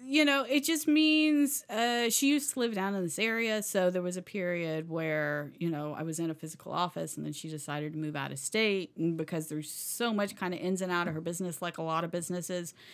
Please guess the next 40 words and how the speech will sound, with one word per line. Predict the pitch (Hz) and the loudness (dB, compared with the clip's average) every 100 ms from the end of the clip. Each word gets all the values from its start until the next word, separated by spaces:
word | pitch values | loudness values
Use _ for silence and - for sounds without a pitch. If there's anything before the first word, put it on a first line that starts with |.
| - - - | -20 -20 -4
we | 180 | 0
decided, | 180 175 190 185 180 175 | 2 2 2 2 2 2
"Hey, | 247 349 | 0 0
let's | 196 196 | -2 -4
try | - 208 240 214 | 0 2 2 0
it," | - - | -6 -6
and | 170 | -6
it's | 151 | -4
been | - 160 | -4 -4
quite | 156 160 | -2 -6
a | 160 | -6
few | 175 | -6
years | 175 180 170 | -4 -4 -2
later, | 175 185 185 175 | -2 0 0 0
and | 170 | -2
it's | 170 - | -4 -6
still | 170 170 | -4 -2
working | 170 170 175 | -4 -4 -8
pretty | 185 175 | -6 -6
well. | 170 180 175 | -2 0 0
So | 160 165 165 | -2 -2 -4
it's | 170 | -4
a | |
lot | 208 240 | -2 -2
of | 220 | 0
ghostwriting, | 165 175 - 180 180 180 180 180 | -2 -4 -2 0 2 2 0 -4
it's | - | -4
a | |
lot | 175 165 170 | -2 0 0
of | - | -2
editing | 175 175 175 180 175 170 | -4 -2 -2 0 -2 -2
stuff, | 165 - 170 170 160 170 | -4 -4 -2 -2 -4 -8
it's | - | -10
a | |
lot | 165 160 170 | -4 -2 -2
of | 165 | -4
just | 160 170 - | -4 -6 -6
loose | 170 165 - | -6 -6 -4
end | 156 156 156 | -2 -2 -2
stuff, | - 156 147 147 - | -4 0 0 0 -6